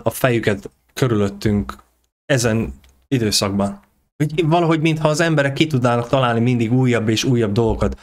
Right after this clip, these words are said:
amiket hozzáadnak, ami része a karácsonynak. Mint, gondolom, egy nap része lett a malac, a lencse, a, a,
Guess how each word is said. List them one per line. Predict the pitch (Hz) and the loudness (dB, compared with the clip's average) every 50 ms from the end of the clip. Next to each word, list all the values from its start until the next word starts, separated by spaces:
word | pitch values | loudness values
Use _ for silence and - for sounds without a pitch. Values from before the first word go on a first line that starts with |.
| - - | -12 -8
amiket | - - 113 117 127 120 - - | -4 -2 -2 -2 -2 -4 -4 -4
hozzáadnak, | - 151 147 135 113 110 110 101 98 95 98 98 101 104 101 - - _ _ _ _ _ | -2 0 0 0 0 0 0 0 0 0 0 0 -2 -2 -4 -6 -12 _ _ _ _ _
ami | - 127 123 131 | -2 0 2 2
része | 135 135 151 160 147 135 127 - - 113 | 2 2 2 2 0 0 0 0 0 -2
a | 101 | 0
karácsonynak. | - - 127 113 110 98 101 - - 101 101 101 98 95 - - - - _ _ _ _ _ _ _ _ _ - | 0 0 0 0 0 0 -2 -2 -2 0 0 0 0 -2 -4 -6 -12 -18 _ _ _ _ _ _ _ _ _ -2
Mint, | 131 135 131 135 143 135 131 - - _ _ | 0 0 0 0 -2 -2 -2 -4 -6 _ _
gondolom, | - 143 143 135 135 135 | -2 0 2 2 2 0
egy | 139 139 135 131 | 2 0 0 2
nap | 131 135 127 123 - | 2 2 0 0 0
része | 127 131 131 123 - 135 | 0 0 0 0 2 0
lett | 123 113 117 - | 0 0 0 0
a | 107 | 0
malac, | 107 110 110 104 104 101 101 - - - - - - _ | 2 2 2 2 2 0 0 -2 -4 -6 -6 -10 -18 _
a | - 120 | 0 0
lencse, | 110 113 117 110 110 107 104 - - 113 101 101 98 - - - - - - - - | 2 2 2 2 0 0 0 0 0 2 0 0 -2 -4 -10 -20 -20 -20 -20 -8 -2
a, | - | -2
a, | 113 120 - 120 117 107 107 | -2 0 0 0 0 0 0